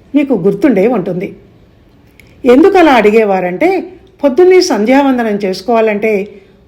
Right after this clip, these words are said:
తూర్పు దిక్కుకు ముఖం పెట్టి కూర్చోవలసి ఉంటుంది గనక. ఆ రోజుల్లో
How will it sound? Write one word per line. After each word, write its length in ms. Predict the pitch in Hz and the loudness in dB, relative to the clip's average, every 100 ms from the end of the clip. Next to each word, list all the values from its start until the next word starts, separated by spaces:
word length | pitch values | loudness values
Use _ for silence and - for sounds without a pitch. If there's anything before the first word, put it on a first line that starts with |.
| _ | _
తూర్పు 260 | 330 392 381 | 2 2 0
దిక్కుకు 400 | 285 269 233 196 | 0 -2 -4 -4
ముఖం 320 | 185 185 294 | -6 -2 -2
పెట్టి 240 | 269 240 | -2 -4
కూర్చోవలసి 640 | 214 202 202 226 202 190 202 | -6 -8 -4 -4 -4 -6 -8
ఉంటుంది 380 | 185 180 180 302 | -8 -8 -6 -4
గనక. 300 | 381 180 185 - _ _ _ _ _ _ _ _ _ _ _ _ - | -6 -8 -12 -16 _ _ _ _ _ _ _ _ _ _ _ _ -4
ఆ 120 | 214 | 0
రోజుల్లో 600 | 196 214 233 208 202 - | 2 2 4 2 2 -2